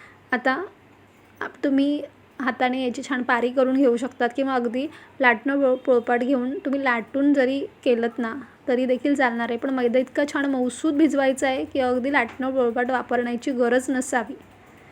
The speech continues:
आता आपण हाताने छान पारी करून घेतलेली आहे, त्यावर आपण सारणाचा गोळा ठेवून अलगद पारी वर उचलत न्यायची आहे आणि सारण आत ढकलायचं आहे. ज्याप्रमाणे आपण पुरणपोळीसाठी पुरण भरतो अगदी त्याचप्रमाणे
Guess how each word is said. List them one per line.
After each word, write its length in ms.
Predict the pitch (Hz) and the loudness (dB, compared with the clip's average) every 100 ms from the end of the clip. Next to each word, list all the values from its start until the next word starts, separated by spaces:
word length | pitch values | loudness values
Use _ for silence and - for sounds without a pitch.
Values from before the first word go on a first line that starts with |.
| - - - | -20 -18 -10
आता 340 | 240 254 254 - - | -2 0 -2 -4 -8
आपण 200 | 247 269 | -6 -4
हाताने 340 | 262 247 247 247 | -2 -2 -2 -2
छान 160 | 277 | -6
पारी 280 | 262 269 247 | -2 0 0
करून 260 | 247 262 269 | 0 0 0
घेतलेली 320 | 285 269 262 | 0 0 0
आहे, 300 | 254 247 262 359 - - - | 0 0 -4 -6 -18 -20 -4
त्यावर 280 | 254 247 247 | 0 2 2
आपण 300 | 240 247 254 - | 0 0 -4 -4
सारणाचा 460 | - 254 240 233 254 | 0 0 0 -2 0
गोळा 300 | 240 233 247 | 4 4 2
ठेवून 280 | 254 254 349 - - - - - - | 2 0 0 -8 -20 -20 -20 -12 -2
अलगद 640 | 262 254 220 240 269 277 370 - - - | 0 0 0 2 4 4 0 -4 -14 0
पारी 280 | 254 240 262 | 2 2 2
वर 220 | 254 254 | 2 2
उचलत 340 | 262 254 254 | 0 -2 -2
न्यायची 320 | 262 240 - | -2 -4 -2
आहे 120 | 240 247 | 0 0
आणि 180 | 247 | -2
सारण 380 | 247 262 233 247 262 - | -4 -2 -2 -2 -2 -2
आत 160 | 240 | -2
ढकलायचं 640 | 233 269 277 247 240 240 247 | 0 -2 0 0 0 -2 -4
आहे. 220 | 233 247 - - - | -4 -6 -10 -18 -6
ज्याप्रमाणे 520 | 254 262 262 262 262 262 | 0 0 2 -2 -2 -2
आपण 240 | 247 294 | -2 -2
पुरणपोळीसाठी 720 | 294 254 254 254 254 269 269 | 0 0 2 2 2 2 0
पुरण 420 | 254 269 254 254 | -2 -2 0 2
भरतो 280 | 277 226 247 | 2 2 -2
अगदी 360 | - 226 220 277 | -2 -2 -2 -4
त्याचप्रमाणे 800 | 285 247 262 262 277 247 233 240 | -2 -4 -6 -6 -4 -4 -4 -6